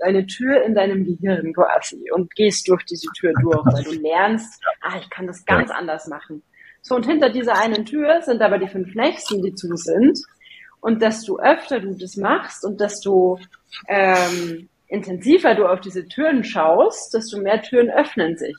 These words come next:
Und du kannst irgendwie auf einmal in alle Richtungen Türen aufmachen. Und es ist super bereichernd, super, ähm, spannend auch. Aber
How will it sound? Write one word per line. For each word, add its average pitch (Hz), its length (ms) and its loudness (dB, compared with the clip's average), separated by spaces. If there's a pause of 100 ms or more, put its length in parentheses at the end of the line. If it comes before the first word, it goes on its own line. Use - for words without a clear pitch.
(120)
Und 170 140 -12
du 175 60 -12
kannst - 400 -10
irgendwie 208 280 0
auf 202 120 2
einmal 202 300 0
in 208 100 -2
alle 285 280 2
Richtungen 170 540 -6
Türen 185 280 0
aufmachen. 180 800 0 (680)
Und 220 220 4
es 214 100 -8
ist 214 240 -6
super 311 340 0
bereichernd, 285 1000 -2 (680)
super, 269 960 0
ähm, 202 800 -4 (340)
spannend 277 800 -2
auch. 330 440 -2 (960)
Aber 233 640 2